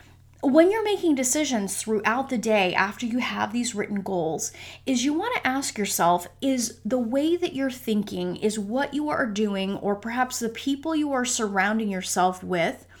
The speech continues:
contributing to or taking away from the prospect of you achieving your goals. So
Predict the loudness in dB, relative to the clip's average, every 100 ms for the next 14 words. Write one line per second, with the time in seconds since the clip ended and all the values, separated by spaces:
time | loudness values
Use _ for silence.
0 | -20 -20 -20 -10 -2 4 4 4 2 0
1 | 0 0 0 -2 -2 4 4 4 2 -2
2 | -12 -20 -10 0 2 2 -2 0 0 2
3 | 2 2 2 2 2 4 4 4 -2 -8
4 | -14 -18 -2 2 2 0 -2 -4 0 0
5 | -2 -2 -2 -2 -4 -2 0 0 -4 -2
6 | 0 2 2 0 -4 -2 -2 -2 -2 0
7 | 0 -2 -2 0 0 -2 -8 -10 -14 -14
8 | -14 -4 6 8 8